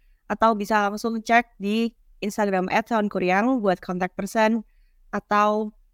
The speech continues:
step by step-nya untuk cara beli tiket di Ticketmaster. Jangan lupa juga buat yang beli tiket V I P atau Rest A, bisa juga langsung extend tiket untuk beli ti-, meet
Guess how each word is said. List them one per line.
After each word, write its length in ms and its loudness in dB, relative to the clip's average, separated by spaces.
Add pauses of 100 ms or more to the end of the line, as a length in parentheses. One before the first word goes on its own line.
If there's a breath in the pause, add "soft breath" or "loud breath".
(100)
step 240 0
by 160 0
step-nya 400 0
untuk 160 -2 (240)
cara 160 0
beli 200 0
tiket 280 -2
di 80 -14
Ticketmaster. 640 -4 (380)
Jangan 260 2
lupa 140 -2
juga 400 0
buat 240 2
yang 240 -2
beli 320 0
tiket 300 -2
V 100 -10
I 180 2
P 140 -2
atau 320 -2
Rest 400 -4
A, 320 -2 (240)
bisa 400 0
juga 400 0
langsung 560 -2 (160)
extend 400 0
tiket 320 -2
untuk 320 -6
beli 240 -2
ti-, 160 -10
meet 180 -4